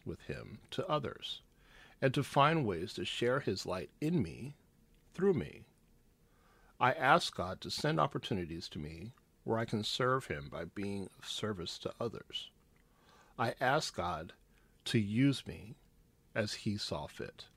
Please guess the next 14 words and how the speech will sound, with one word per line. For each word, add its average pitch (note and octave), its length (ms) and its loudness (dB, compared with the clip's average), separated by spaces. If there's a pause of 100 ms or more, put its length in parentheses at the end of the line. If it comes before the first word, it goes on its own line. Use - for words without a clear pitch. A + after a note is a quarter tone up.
(1040)
I A2+ 180 2 (100)
asked A2+ 380 0
God D#2 420 -6 (720)
to B2 140 4
help - 340 4
me F#2 340 -6 (300)
know A2 520 2 (460)
how F3+ 320 6
I D#3+ 100 6
can B2 200 2
equip A#2+ 460 -2 (120)
others C#3+ 440 -2
in F#2 140 -4
ways - 460 -10